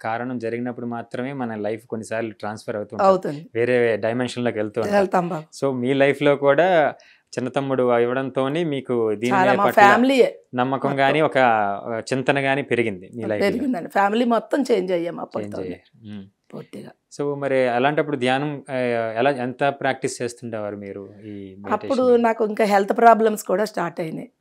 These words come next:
Speaker 1: ఎన్నాళ్ళ నుంచి సఫర్
Speaker 2: నైన్
Speaker 1: అవుతున్నారు అప్పటికి?
Speaker 2: అప్పుడు ఫైవ్ ఇయర్స్ నుంచి
Speaker 1: ఫైవ్ ఇయర్స్ నుంచి.
Speaker 2: కోల్డ్, బ్యాక్ పెయిన్ అని, నీ పెయిన్స్ ఇవన్నీ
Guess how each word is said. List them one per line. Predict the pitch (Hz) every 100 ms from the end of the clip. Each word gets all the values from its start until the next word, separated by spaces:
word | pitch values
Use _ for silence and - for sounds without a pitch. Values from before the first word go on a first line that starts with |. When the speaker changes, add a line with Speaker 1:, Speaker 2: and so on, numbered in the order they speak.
| 123
Speaker 1:
ఎన్నాళ్ళ | 123 143 156
నుంచి | 156
సఫర్ | 127
Speaker 2:
నైన్ | 202
Speaker 1:
అవుతున్నారు | 110 - 104 95
అప్పటికి? | - - 98 -
Speaker 2:
అప్పుడు | 180 180 220
ఫైవ్ | - 185 190
ఇయర్స్ | 220 220 226
నుంచి | 220 233 214 226 170
Speaker 1:
ఫైవ్ |
ఇయర్స్ | 110 110 107 -
నుంచి. | 185
Speaker 2:
కోల్డ్, | 185 180 180 180 175
బ్యాక్ | 185 185 -
పెయిన్ | 185 185
అని, | 180 190
నీ | 190 180
పెయిన్స్ | 180 185 180 185
ఇవన్నీ | 180 185 190